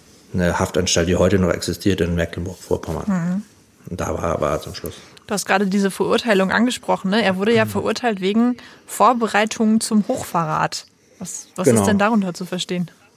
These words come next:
Speaker 1: Na, Vorbereitung zum Hochverrat ist etwas, was, äh, darauf hindeutet, dass die, ähm,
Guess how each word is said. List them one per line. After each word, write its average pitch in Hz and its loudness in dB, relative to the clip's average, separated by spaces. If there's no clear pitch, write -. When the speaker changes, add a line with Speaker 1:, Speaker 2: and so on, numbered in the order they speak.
Speaker 1:
Na, 110 2
Vorbereitung 123 4
zum 110 0
Hochverrat 135 4
ist 113 -2
etwas, 117 -2
was, 117 -2
äh, 95 -6
darauf 117 2
hindeutet, 123 4
dass 113 0
die, 113 -2
ähm, 101 0